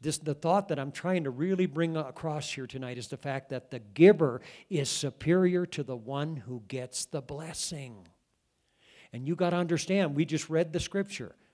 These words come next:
We know where everything comes from. It comes from God in Jesus' name. Let's, let's let's, let's develop this attitude through Scripture. Amen. Look it up on the screen, Psalms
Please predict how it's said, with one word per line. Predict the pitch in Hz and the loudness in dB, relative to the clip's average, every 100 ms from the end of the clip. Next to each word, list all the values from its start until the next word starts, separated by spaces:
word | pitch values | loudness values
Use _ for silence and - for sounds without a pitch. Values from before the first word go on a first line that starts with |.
| - | -4
We | 139 | 2
know | 170 170 | 4 4
where | 165 147 139 | 2 2 2
everything | 156 156 156 151 | 0 -2 -4 -6
comes | 151 135 117 | -8 -8 -12
from. | 113 78 - _ _ _ - | -14 -16 -20 _ _ _ -14
It | 127 | -14
comes | - 120 113 | -12 -12 -12
from | - 123 113 | -12 -12 -8
God | 107 92 90 87 - - - | -10 -10 -14 -18 -20 -20 -14
in | 131 123 | -10 -8
Jesus' | 113 113 107 123 - | -6 -6 -6 -6 -6
name. | 120 107 101 _ - - - | -8 -12 -18 _ -20 -14 -2
Let's, | 214 - - - | 0 -2 -8 -4
let's | 190 196 - - - - 65 - | -2 0 -4 -10 -20 -14 -12 -8
let's, | - 196 196 - | 0 0 0 -6
let's | 196 180 - | -8 -8 -6
develop | 165 113 160 147 - | -6 0 2 2 -2
this | 151 135 | -6 -6
attitude | 147 131 127 - 135 117 | -6 -8 -10 -8 -8 -8
through | - 117 | -12 -8
Scripture. | - - - - - 90 _ _ - | -8 -6 -8 -8 -12 -12 _ _ -18
Amen. | 139 131 135 104 95 - - | -14 -10 -10 -12 -16 -12 0
Look | 185 | 4
it | 185 | 6
up | 165 160 | 4 0
on | 135 | -6
the | 123 | -6
screen, | - - 135 117 | -8 -6 -8 -8
Psalms | 110 - 147 139 107 110 | -6 -4 -2 -2 -4 -10